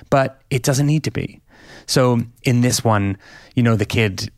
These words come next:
is afraid to get on the bus, and his mom, you know, is encouraging him. And as he's getting on, the school, the school bus driver is like,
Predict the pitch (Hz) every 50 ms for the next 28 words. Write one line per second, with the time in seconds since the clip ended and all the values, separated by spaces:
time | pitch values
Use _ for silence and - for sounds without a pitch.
0 | _ _ 127 123 110 113 110 - - 123 113 117 113 113 104 110 104 101 101 110
1 | 147 160 170 196 190 175 - 160 127 120 113 117 117 113 110 110 110 107 101 101
2 | 104 98 104 98 95 110 107 104 98 107 98 95 95 98 98 95 - - - -
3 | - - 110 113 117 110 104 107 107 101 - 110 104 101 98 95 95 95 - -
4 | - 110 101 101 95 - - - - 95 98 - - - - 107 104 104 - -
5 | - - - 98 107 - -